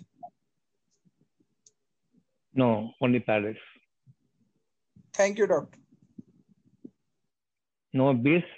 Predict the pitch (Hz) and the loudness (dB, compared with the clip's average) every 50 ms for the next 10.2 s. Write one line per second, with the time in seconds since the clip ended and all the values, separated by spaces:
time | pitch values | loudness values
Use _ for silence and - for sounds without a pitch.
0 | - _ 131 131 135 127 117 131 131 143 143 151 175 170 - - 123 120 120 110 | -10 _ 0 2 2 2 2 2 2 2 2 2 0 0 -2 -2 0 0 0 0
1 | - 120 117 117 117 127 147 170 175 170 - _ _ _ _ _ _ _ _ _ | 0 2 2 2 2 2 2 2 0 -2 -6 _ _ _ _ _ _ _ _ _
2 | _ - 127 123 117 113 117 117 120 117 113 113 107 107 120 120 - _ _ _ | _ -4 -2 -2 0 0 0 0 0 -2 -2 -4 -6 -10 -10 -14 -18 _ _ _
3 | _ _ _ - 120 120 117 - - 135 123 120 - 123 107 107 - - _ _ | _ _ _ -6 -6 -6 -6 -4 -2 -2 -2 -2 -2 -6 -6 -8 -12 -20 _ _
4 | _ _ _ _ _ _ _ _ _ _ _ _ _ _ _ _ _ _ _ _ | _ _ _ _ _ _ _ _ _ _ _ _ _ _ _ _ _ _ _ _
5 | _ _ _ _ _ _ _ _ _ - 131 127 127 117 117 123 123 117 - - | _ _ _ _ _ _ _ _ _ 0 0 2 2 4 4 2 2 0 -4 -12
6 | - - - - - _ _ _ _ _ _ _ _ _ _ _ _ _ _ _ | -18 -20 -20 -20 -20 _ _ _ _ _ _ _ _ _ _ _ _ _ _ _
7 | _ _ _ _ _ _ _ _ _ _ _ _ - - 123 123 123 120 - - | _ _ _ _ _ _ _ _ _ _ _ _ 0 2 2 4 4 2 2 2
8 | - 143 139 135 117 - - - - - - - _ _ _ _ _ _ _ _ | 2 2 2 2 -2 -6 -12 -16 -18 -18 -20 -20 _ _ _ _ _ _ _ _
9 | _ _ - 131 127 120 113 123 127 131 156 160 151 - 151 135 123 - - - | _ _ 2 2 2 4 4 2 2 4 2 0 0 0 -2 -2 -2 -6 -8 -6
10 | 131 113 107 | -6 -6 -6